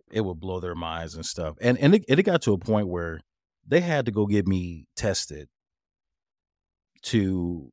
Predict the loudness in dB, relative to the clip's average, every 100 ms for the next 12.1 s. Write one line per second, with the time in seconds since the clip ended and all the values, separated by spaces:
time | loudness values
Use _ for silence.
0 | _ -8 -4 0 0 0 -2 -2 -2 -4
1 | -6 -4 -10 -14 -20 -20 -14 -12 -12 -12
2 | -8 -6 -6 -8 -10 -12 -10 -10 -10 -8
3 | -8 _ _ _ _ _ _ 2 4 4
4 | 2 2 2 2 2 -2 -6 -10 -8 4
5 | 8 8 4 2 0 0 2 4 2 0
6 | -2 0 2 2 2 0 -4 -12 _ _
7 | _ -6 -4 -8 -12 _ _ _ _ _
8 | _ _ -6 -2 2 2 2 -2 -2 0
9 | 2 2 -2 -6 -10 _ _ -8 -8 -8
10 | -10 -16 -20 _ _ _ 0 2 2 0
11 | -2 -6 _ -4 0 2 0 -4 -6 -6
12 | -14